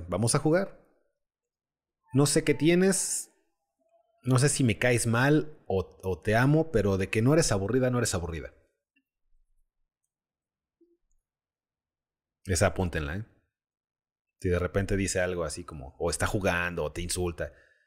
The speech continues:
"No sé si te amo o te odio, pero de que me aburres, no, no eres aburrida, eso sí te lo aseguro".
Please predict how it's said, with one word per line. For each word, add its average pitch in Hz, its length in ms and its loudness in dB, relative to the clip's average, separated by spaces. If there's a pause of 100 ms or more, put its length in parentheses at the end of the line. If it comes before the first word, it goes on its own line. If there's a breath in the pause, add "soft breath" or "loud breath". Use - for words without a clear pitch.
(320 soft breath)
"No 135 140 4
sé 175 100 2
si 156 140 0
te 123 160 2
amo 135 240 2
o 117 80 0
te 107 100 0
odio, 139 300 2
pero 90 200 -2
de 87 120 -6
que 90 420 -2 (300)
me 101 100 -2
aburres, 147 380 4
no, 131 80 2
no 104 300 -2
eres 101 160 -4
aburrida, 78 360 -6
eso - 160 -8
sí 92 100 -6
te 80 120 -8
lo 65 80 -6
aseguro". 62 380 -10